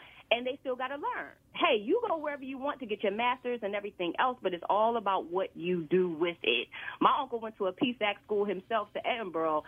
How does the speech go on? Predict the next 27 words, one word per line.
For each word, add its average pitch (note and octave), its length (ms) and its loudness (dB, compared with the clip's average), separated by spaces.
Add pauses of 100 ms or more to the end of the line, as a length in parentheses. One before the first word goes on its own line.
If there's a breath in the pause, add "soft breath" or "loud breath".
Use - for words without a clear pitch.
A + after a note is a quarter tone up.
(220 soft breath)
left G#3 340 4
there. G3+ 220 -2
He B3+ 160 -6
and A#3 80 -6
his A#3+ 120 -6
wife G3+ 220 -2
started F3+ 260 -4
their A3 160 0
whole B3+ 300 2
insurance B3 560 -6
agency A#3+ 680 -4 (240 loud breath)
and G3 120 4
been F3+ 180 -2
blowing A#3 380 -2
up, G#3 200 -6
blowing A3+ 260 -4
up, A3+ 160 -6
got F3+ 140 -4
a - 20 -6
multi-million A3+ 640 -4
dollar, G#3 520 0
um, E3 320 -2 (240)
business G#3+ 400 -2
and F3 140 -6
everything. D3 540 -6 (180)
So, F3+ 220 6
again, E3 640 -2